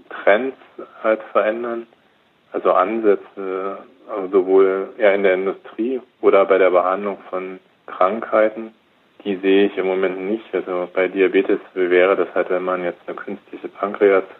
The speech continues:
hätte, aber das sehe ich über, in den nächsten Jahren nicht als realistisch an. Oder dass man halt einen neuen Trend finden würde, was die Herstellung von Arzneimitteln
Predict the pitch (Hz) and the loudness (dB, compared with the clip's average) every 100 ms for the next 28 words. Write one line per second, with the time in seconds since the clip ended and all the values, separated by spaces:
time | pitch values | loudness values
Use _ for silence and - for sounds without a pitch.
0 | _ - 95 - 110 - _ _ _ _ | _ -2 -2 -2 -6 -6 _ _ _ _
1 | _ _ _ _ 95 95 92 - 95 - | _ _ _ _ 0 2 0 2 0 0
2 | 98 95 92 92 95 - 95 92 92 95 | -4 -2 -2 -4 -10 -8 -4 -2 -2 -4
3 | - - 90 87 90 90 90 - _ _ | -10 -8 0 2 2 -2 -8 -16 _ _
4 | _ _ _ 95 95 - 95 - 92 90 | _ _ _ -8 -6 -2 -2 0 2 4
5 | 98 - 101 - 95 101 - _ _ _ | 2 0 -2 -2 -4 -6 -12 _ _ _
6 | _ _ _ _ - 98 95 95 - 92 | _ _ _ _ 4 6 6 4 2 4
7 | 90 90 - - 95 92 90 92 95 95 | 4 2 -4 -8 -6 0 2 4 2 -2
8 | 92 - 87 92 104 - - 104 101 - | -8 0 2 2 -2 -10 -6 -4 -4 -8
9 | 95 95 92 95 95 _ _ _ _ _ | -4 2 2 2 -2 _ _ _ _ _
10 | _ _ _ 104 87 - 95 92 92 90 | _ _ _ -2 -2 0 0 2 0 -4
11 | 92 107 - - 92 101 - 92 92 90 | -8 -12 -8 2 2 2 -2 -4 -4 -6
12 | - 95 92 90 - _ _ - 98 - | -8 -6 -6 -10 -18 _ _ 0 0 0
13 | 92 87 98 101 92 92 | 2 2 4 2 4 2